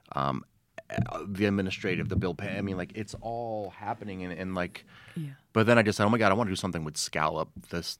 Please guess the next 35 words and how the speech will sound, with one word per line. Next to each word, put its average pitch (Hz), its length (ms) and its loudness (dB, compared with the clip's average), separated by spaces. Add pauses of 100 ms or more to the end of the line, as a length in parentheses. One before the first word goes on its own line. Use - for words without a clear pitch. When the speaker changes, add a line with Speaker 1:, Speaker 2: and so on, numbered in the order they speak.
(120)
Speaker 1:
dish - 320 -6
today." 78 280 -8
And 78 100 -6
I - 20 -4
was 80 100 -10
thought 82 140 -4
about, 78 320 -6
like, - 300 -12
how, 95 260 -2
okay, 85 280 0 (100)
like, 80 160 -6 (400)
but 104 80 2
then 104 60 4
I 101 60 6
have 95 140 4
to 101 60 -10
communicate 95 440 -4
to 95 100 -10
my 80 100 -4
sous 92 180 -8
chef 80 220 -4
or 82 80 -8
my 78 80 -8
chef 87 160 -6
de 78 80 -16
cuisine 80 320 -8
and 76 100 -6
then 76 100 -6
my 78 180 -10
cooks. - 340 -10
It's - 160 -12
like, 78 140 -6 (340)
sometimes 101 480 2
I 90 120 0
just 85 200 -10